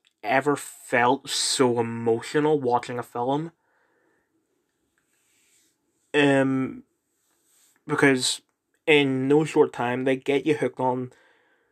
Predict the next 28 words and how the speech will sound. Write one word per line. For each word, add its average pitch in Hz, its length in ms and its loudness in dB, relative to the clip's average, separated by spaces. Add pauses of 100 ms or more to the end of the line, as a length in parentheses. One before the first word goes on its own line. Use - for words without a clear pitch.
(320)
I 123 60 -4
don't 139 100 8
wanna 156 100 4
say 120 160 -4
the 120 60 -6
characters 117 420 -10
because 120 200 -12
it's 117 100 -12
real 123 140 -2
life 120 200 -4
people, 127 320 -6
but, 123 120 -4
you 131 80 -4
know, 120 180 -4 (1400)
you, 147 300 4 (520)
you 175 160 0
feel 180 300 2
for 135 300 0
them 139 320 0 (180)
even 123 400 -2
though 117 240 2
you've 123 200 0
only 123 280 -4
known 123 260 -4
them 131 140 -2
for 127 160 -6
the 120 80 -8
past, - 540 -2